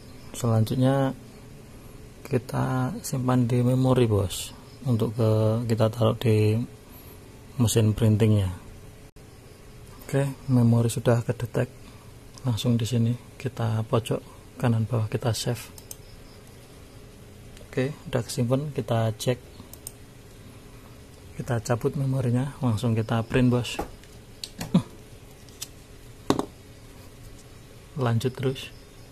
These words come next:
Oke, sekarang kita masukkan memorinya ke mesin printernya.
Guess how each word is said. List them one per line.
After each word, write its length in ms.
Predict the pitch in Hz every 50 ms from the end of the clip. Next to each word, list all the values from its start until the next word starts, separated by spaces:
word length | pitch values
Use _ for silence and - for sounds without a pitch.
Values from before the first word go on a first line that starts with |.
| - - - - - - - - - - - - - - - - - - - - - - - -
Oke, 160 | - 147 139 143 -
sekarang 400 | - - 151 123 131 127 135 131
kita 480 | 127 123 - - 139 131 131 127 123 127
masukkan 480 | 131 135 131 - - 135 - - 139 131 127 131 131 139 165 196
memorinya 560 | 147 131 120 120 120 120 123 117 131 131 139 - -
ke 100 | 135 120 117 117 120 131 151 - - - - - - 143
mesin 400 | 135 123 - 135 123 117 113 113
printernya. 560 | - - 127 113 117 107 120 117 117 127 131